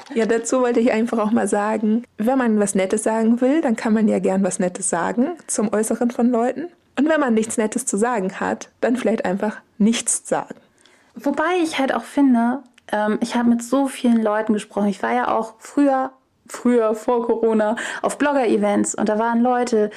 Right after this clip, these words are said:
Speaker 2: die waren richtig in Shape, die sahen richtig gut aus, die waren richtig hübsch und im Gesicht und, und Botox und Filler. Ähm,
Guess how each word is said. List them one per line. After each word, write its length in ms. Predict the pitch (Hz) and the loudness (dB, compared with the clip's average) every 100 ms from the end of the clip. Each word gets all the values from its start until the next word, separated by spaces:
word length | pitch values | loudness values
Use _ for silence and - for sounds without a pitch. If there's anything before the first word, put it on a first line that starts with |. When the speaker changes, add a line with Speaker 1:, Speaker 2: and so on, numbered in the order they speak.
| - - | -14 -2
Speaker 2:
die 120 | 233 226 | 0 2
waren 360 | 233 233 233 240 | 2 0 0 0
richtig 680 | 226 254 254 254 233 - | 2 2 2 0 0 0
in 200 | 240 247 | 2 4
Shape, 420 | 247 - 226 226 226 | 2 2 2 2 0
die 60 | 214 | -2
sahen 240 | 214 214 | 0 0
richtig 460 | 220 233 247 233 - | 0 -2 -2 -4 2
gut 220 | 240 240 | 2 4
aus, 300 | 220 226 233 | 2 0 0
die 160 | 220 | 0
waren 160 | 220 220 | 0 0
richtig 480 | 220 - 226 220 - - | 0 0 0 -2 -6 -2
hübsch 420 | 269 254 - - | -2 -2 -10 -4
und 100 | 226 | 0
im 160 | 226 226 | 2 2
Gesicht 460 | 220 226 247 - | 2 2 0 -2
und, 200 | - 214 - - - - - - | -4 -4 -4 -14 -14 -20 -10 0
und 260 | 233 233 | 0 2
Botox 420 | 247 254 226 208 | 0 2 0 -2
und 140 | - 202 | -4 -4
Filler. 400 | - 254 214 202 | 0 0 0 0
Ähm, 400 | - 220 220 220 | 0 0 0 -2